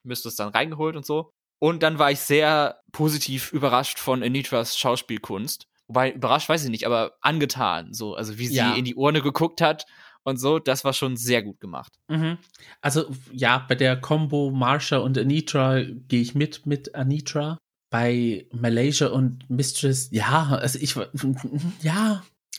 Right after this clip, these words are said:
Speaker 2: also es waren beide auf sehr hohem Niveau gut. Also so, das sind wirklich so nitpicky Geschichten, aber das, was du meinst, kann ich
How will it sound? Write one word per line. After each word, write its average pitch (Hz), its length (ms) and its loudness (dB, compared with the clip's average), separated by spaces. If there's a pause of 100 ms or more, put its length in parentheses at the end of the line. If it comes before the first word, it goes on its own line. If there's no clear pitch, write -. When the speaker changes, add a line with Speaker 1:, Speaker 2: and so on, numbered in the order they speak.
(100)
Speaker 2:
also 147 140 2
es - 120 2
waren 170 180 4
beide 156 420 4
auf 139 140 -2
sehr 139 300 4
hohem 143 160 2
Niveau 127 340 4
gut. 127 360 2
Also 113 220 2
so, 123 220 2
das 120 280 -4
sind 135 220 2
wirklich 139 320 -2
so 127 320 2 (400)
nitpicky 131 600 2
Geschichten, 127 680 -2
aber 120 580 -2 (380)
das, - 200 2
was 135 140 2
du 170 120 4
meinst, 165 360 2
kann 143 180 4
ich 139 120 0